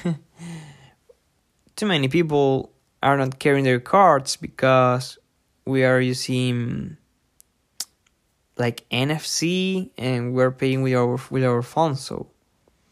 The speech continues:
maybe the driver's license you can use. People s-, still carry this. So scrape off those stingers,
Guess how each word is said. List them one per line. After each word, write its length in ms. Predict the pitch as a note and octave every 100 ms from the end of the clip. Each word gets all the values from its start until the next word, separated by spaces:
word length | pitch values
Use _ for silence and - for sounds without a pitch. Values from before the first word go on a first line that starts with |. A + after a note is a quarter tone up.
| _ _ _ _ _ _ _ -
maybe 360 | D#3 F3+ F3+
the 120 | E3
driver's 440 | D#3 E3 D#3 D#3+ D3+
license 680 | D#3 E3 - C3 F#3 - - _ _ _ _ _ _
you 140 | C3 C3+
can 160 | B2+
use. 340 | B2+ B2+ C3+ - _ _ -
People 220 | D3 C#3+
s-, 260 | C3+ - -
still 460 | - - - D3
carry 320 | C#3 - D3+ D3
this. 360 | - - - _ _ _ _ _ _ _ _ _ _ _ _ _ _ _ _ _ _ _ _ _ _ _ _ _ -
So 140 | C#3+
scrape 320 | C3 - D3+ D#3
off 160 | D3
those 220 | D3 C#3+
stingers, 920 | - - F3+ F3+ F3+ F3+ F3+ F3 -